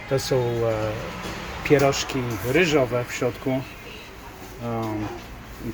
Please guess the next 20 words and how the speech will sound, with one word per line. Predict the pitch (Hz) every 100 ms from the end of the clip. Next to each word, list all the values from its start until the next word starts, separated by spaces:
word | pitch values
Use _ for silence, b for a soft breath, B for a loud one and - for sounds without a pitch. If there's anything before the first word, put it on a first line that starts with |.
| -
tu |
są | 131 127 110 104 - - - - -
xiaolongbao. | - 131 135 127 117 110 110 - - - - - - - - - 120
I |
tutaj | 113 135 123 113 113
właśnie | 110 - 107
pracują | 120 120 - 131 123
nad | 120 -
tym. | 131 113
Bardzo | - 180 175
fajna | 185 165
sprawa. | 147 180 170 165 156 220 214 233 - - - - -
Dziesięć | 147 147 156 -
tysięcy. | 135 - 151 147 - 156 147 135 131 135
Rozmawiałem | 170 185 190 175
z |
właścicielami, | 151 - - 151 143 127
dziesięć | 131 151
tysięcy | - - 139 139
wcześniej. | - 143 - 143